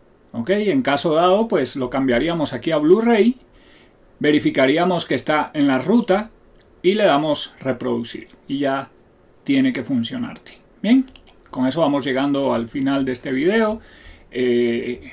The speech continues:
y bueno, eh, Mario, espero que ya estés disfrutando entonces de reproducir Blu-ray en tu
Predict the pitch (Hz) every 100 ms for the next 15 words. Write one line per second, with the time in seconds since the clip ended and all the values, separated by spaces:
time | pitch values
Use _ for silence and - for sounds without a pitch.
0 | - - 135 135 123 120 147 165 117 -
1 | - 131 123 123 120 127 147 180 214 202
2 | - 127 120 - 143 135 139 147 120 117
3 | 120 127 131 - 131 123 - - - _
4 | - 151 - 131 117 170 147 123 131 131
5 | 127 139 135 127 120 113 - _ 139 123
6 | 131 120 117 135 131 127 127 131 123 139
7 | 131 - _ _ _ - - 175 156 160
8 | 156 156